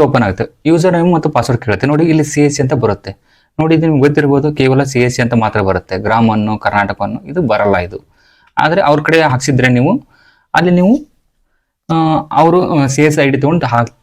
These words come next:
ತಗೊಂಡ್ ಕೊಡ್ತಾರೆ, ಅದಕ್ಕೇನಿಲ್ಲ. ಯಾಕಂದ್ರೆ ಅವ್ರು ಬರಲ್ಲ, ಆದ್ರೆ ಸಿ ಎಸ್ ಸಿ ಐ ಡಿ ಇದ್ದವ್ರಿಗೆ ತೆಗೆದುಕೊಡ್ತಾರೆ. ನಾನು ಯೂಸರ್ ನೇಮ್ ಪಾಸ್ವರ್ಡ್ ಹಾಕ್ತಿದ್ದೆ, ನನ್ನ ಹತ್ರ ಸಿ ಎಸ್ ಸಿ ಐ ಡಿ ಇದೆ, ನಾನು ಹಾಕ್ತಾ ಇದ್ದೀನಿ ಮೂವತ್ತೆರಡು ಎಪ್ಪತ್ತೈದು ನಾಲ್ಕುನಾಲ್ಕು, ಹ್ಮ್, ಹದಿನೈದು, ಇಲ್ಲಿ ಹಾಕ್ತೀನಿ. ಈಗ ಪಾಸ್ವರ್ಡ್ ಹಾಕ್ತೀನಿ ನೋಡಿ,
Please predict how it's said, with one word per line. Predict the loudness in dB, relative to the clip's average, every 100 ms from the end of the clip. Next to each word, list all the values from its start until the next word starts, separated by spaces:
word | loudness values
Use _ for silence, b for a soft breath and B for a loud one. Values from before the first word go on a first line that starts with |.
| -2
ತಗೊಂಡ್ | 0 2 0
ಕೊಡ್ತಾರೆ, | -2 -2 0
ಅದಕ್ಕೇನಿಲ್ಲ. | -2 0 -2 0 -4 -4 -6
ಯಾಕಂದ್ರೆ | -2 0
ಅವ್ರು | 2 2
ಬರಲ್ಲ, | 2 2 0 -2
ಆದ್ರೆ | -4 -2
ಸಿ | 0
ಎಸ್ | 0 0
ಸಿ | 0
ಐ | 2
ಡಿ | 2
ಇದ್ದವ್ರಿಗೆ | 2 0 -2 -2 0
ತೆಗೆದುಕೊಡ್ತಾರೆ. | 0 0 -2 -2 -2 0
ನಾನು | 0 0 0
ಯೂಸರ್ | 0 0
ನೇಮ್ | 0 -2
ಪಾಸ್ವರ್ಡ್ | -2 -2
ಹಾಕ್ತಿದ್ದೆ, | -4 -2 -2
ನನ್ನ | 0
ಹತ್ರ | 0 -2 -2
ಸಿ | -2
ಎಸ್ | 0
ಸಿ | 0
ಐ |
ಡಿ | 0
ಇದೆ, | 0 -2 -2
ನಾನು | -2 -2
ಹಾಕ್ತಾ | -4 -6
ಇದ್ದೀನಿ | -4 -6 b b b b -8
ಮೂವತ್ತೆರಡು | -4 -2 0 0 0
ಎಪ್ಪತ್ತೈದು | -2 -10 -10 -6 -4
ನಾಲ್ಕುನಾಲ್ಕು, | -4 -6 -10 -12 -16 -18 -20 _ -14 -12 -16 -20 _ _ _ _ -4
ಹ್ಮ್, | -4 -4 _ _ _ _ _ -20 -8
ಹದಿನೈದು, | -4 -4 -4 -4 -2
ಇಲ್ಲಿ | 0
ಹಾಕ್ತೀನಿ. | 0 0 0 0
ಈಗ | 0 -4 -2
ಪಾಸ್ವರ್ಡ್ | 0 2 0
ಹಾಕ್ತೀನಿ | -2 -4 -2
ನೋಡಿ, | -2